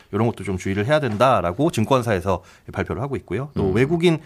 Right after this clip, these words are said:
Speaker 1: 매도 비중이 높은 항목들, 뭐 롯데관광개발이나 두산인프라코어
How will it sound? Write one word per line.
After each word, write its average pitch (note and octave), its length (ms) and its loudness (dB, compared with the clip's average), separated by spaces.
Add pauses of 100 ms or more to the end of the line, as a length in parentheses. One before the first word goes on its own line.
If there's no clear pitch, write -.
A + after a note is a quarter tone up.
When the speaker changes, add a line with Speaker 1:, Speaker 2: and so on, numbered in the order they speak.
(240)
Speaker 1:
매도 C#3 200 6
비중이 D3+ 280 2
높은 B2+ 260 0
항목들, B2+ 560 2
뭐 F#2+ 140 -8
롯데관광개발이나 G#2+ 1000 0
두산인프라코어 F#2+ 760 0